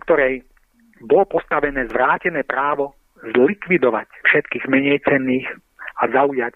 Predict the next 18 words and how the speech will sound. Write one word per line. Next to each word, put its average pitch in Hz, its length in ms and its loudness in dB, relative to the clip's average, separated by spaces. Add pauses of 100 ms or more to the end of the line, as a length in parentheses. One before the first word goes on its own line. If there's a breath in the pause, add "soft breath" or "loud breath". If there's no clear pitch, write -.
ich 113 200 -8
životný 120 320 2
priestor. 117 480 -2 (2500 loud breath)
Z - 80 -16
toho, 143 400 0 (640 soft breath)
čo 131 80 2
malo 139 240 2
byť 127 160 -6 (200)
veľké, 143 460 0 (680)
vznešené, 131 960 0 (540)
ušľachtilé 175 760 -2 (640 loud breath)
a - 100 0
prinášajúce 151 920 -2
všetkým 131 480 -2
národom 135 720 0
zeme 143 400 0 (1300 loud breath)
duchovné 160 440 0
požehnanie, 139 640 -4